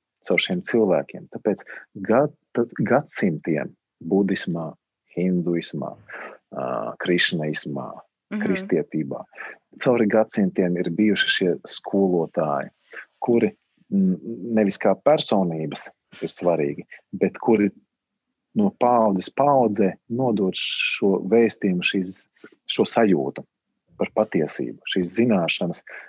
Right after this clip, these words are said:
Speaker 1: ā, nepraktiskās zināšanas. Un tās ir svarīgas, jo tad, kad tu pieskaries šai plūsmai un ļauj viņai caur sevi iznākt, tad tu atklāji to visu sevī. Tad tev vairs nav
Speaker 2: U.
Speaker 1: Ai, jā,
Speaker 2: Kas
Speaker 1: tu
Speaker 2: te
Speaker 1: bū-,
Speaker 2: notika?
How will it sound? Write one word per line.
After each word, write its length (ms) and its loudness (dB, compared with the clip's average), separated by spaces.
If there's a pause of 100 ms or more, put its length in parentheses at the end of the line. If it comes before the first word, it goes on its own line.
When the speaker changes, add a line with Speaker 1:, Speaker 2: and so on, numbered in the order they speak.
(120)
Speaker 1:
ā, 500 0
nepraktiskās 840 -2
zināšanas. 580 -8 (880)
Un 100 -2
tās 300 2
ir 60 -4
svarīgas, 640 -2
jo 100 0
tad, 180 -4
kad 200 -6
tu 80 -6
pieskaries 540 0
šai 200 -2
plūsmai 540 0
un 80 -4
ļauj 300 4
viņai 260 2
caur 200 0
sevi 420 -2
iznākt, 340 -8 (880)
tad 140 -4
tu 100 -4 (140)
atklāji 540 2
to 160 0
visu 240 -2
sevī. 420 0 (880)
Tad 120 -4
tev 160 4
vairs 220 0
nav 280 -2 (840)
Speaker 2:
U. 120 -8 (1120)
Speaker 1:
Ai, 80 -4
jā, 160 -4
Speaker 2:
Kas 100 -12
Speaker 1:
tu 120 -6
Speaker 2:
te 80 -6
Speaker 1:
bū-, 140 -6
Speaker 2:
notika? 240 -12